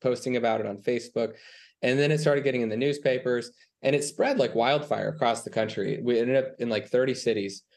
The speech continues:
And, um, by the time I graduated college,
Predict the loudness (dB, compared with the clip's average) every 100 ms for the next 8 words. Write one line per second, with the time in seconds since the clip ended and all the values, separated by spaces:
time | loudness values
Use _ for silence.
0 | _ _ _ -2 0 0 0 0 -2 -4
1 | -10 -18 _ _ _ _ _ _ _ _
2 | -2 0 2 2 2 2 2 2 2 0
3 | 0 0 0 -4 -10 -2 0 2 0 -2
4 | -4 -14